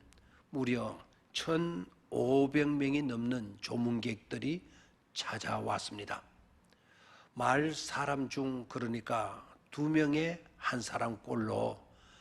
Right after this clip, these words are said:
장례식을 찾아와서 할머니의 삶을 존중했고 돌아가신 것을 애도한 것입니다. 할머니가 생전에 저명한 명사로 사신 것도 아니었고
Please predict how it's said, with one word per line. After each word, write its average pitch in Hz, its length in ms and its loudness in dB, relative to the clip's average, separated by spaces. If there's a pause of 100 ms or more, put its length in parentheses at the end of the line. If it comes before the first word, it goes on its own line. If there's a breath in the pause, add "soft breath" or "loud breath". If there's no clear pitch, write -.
(160 loud breath)
장례식을 117 1080 -2 (220)
찾아와서 110 720 -2 (500 loud breath)
할머니의 147 760 0
삶을 127 540 0
존중했고 123 1120 -4 (240 loud breath)
돌아가신 110 600 0
것을 151 460 -4 (280)
애도한 104 800 -4
것입니다. 107 480 -4 (1120 soft breath)
할머니가 165 680 2
생전에 139 840 0
저명한 120 840 0 (100)
명사로 127 560 0
사신 - 380 -4
것도 131 260 -2
아니었고 110 720 -4